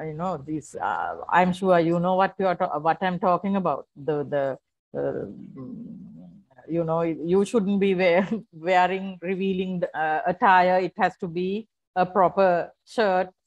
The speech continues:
for a male and a proper blouse or a sari for a female. Those are the formal, uh, photographs you will have to attach to a resume.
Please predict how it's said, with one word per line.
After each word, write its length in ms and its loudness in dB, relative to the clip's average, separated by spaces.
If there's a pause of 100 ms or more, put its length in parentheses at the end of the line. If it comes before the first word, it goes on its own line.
(260)
for 160 0
a 60 -2
male 440 -2
and 360 -6
a 100 -6
proper 360 0
blouse 480 4
or 180 2
a 40 -2
sari 400 0
for 180 -2
a 40 2
female. 480 -6 (460)
Those 260 4
are 160 8
the 100 2
formal, 640 0 (160)
uh, 380 -2
photographs 680 2
you 180 -4
will 180 -4
have 240 -2
to 100 0
attach 420 -2
to 120 -4
a 40 0
resume. 460 -6